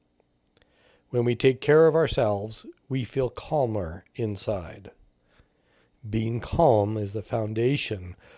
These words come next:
of our ability to cope with life and helps us thrive, not just survive. Without serenity,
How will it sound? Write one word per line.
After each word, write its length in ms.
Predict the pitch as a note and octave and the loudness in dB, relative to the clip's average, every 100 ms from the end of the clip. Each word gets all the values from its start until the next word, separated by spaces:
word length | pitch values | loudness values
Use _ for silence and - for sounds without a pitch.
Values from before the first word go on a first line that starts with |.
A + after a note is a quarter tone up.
| _ | _
of 180 | - A2+ | -8 0
our 200 | B2+ C3+ | 2 2
ability 460 | C3 C#3 F3 E3+ D3+ | 2 2 2 2 0
to 80 | C3 | -4
cope 400 | - - D3 - | -2 0 0 0
with 160 | C#3+ | -4
life 520 | C3+ B2 G2 F2+ - _ _ _ _ _ | -2 -4 -4 -8 -16 _ _ _ _ _
and 160 | - C3 | -4 -2
helps 440 | A2+ D#3 E3 - | 0 2 0 -2
us 160 | A#2 G#2 | -4 -4
thrive, 760 | - C3 B2 G2 D#2 D2+ - - _ _ _ _ _ - | -4 0 0 0 -6 -12 -18 -20 _ _ _ _ _ -4
not 240 | A#2 F#2+ | -2 -2
just 280 | - F#2 - | -4 -6 -4
survive. 720 | - F#2 G#2 F#2+ E2+ - - _ _ _ _ _ _ _ - _ _ | -4 -4 -6 -6 -10 -20 -20 _ _ _ _ _ _ _ -20 _ _
Without 340 | A2 G2 A#2 G#2+ | -8 0 0 0
serenity, 840 | - C#3 D#3+ D#3+ A#2+ F#2+ F#2 G2 | 0 2 4 4 0 -2 -6 -12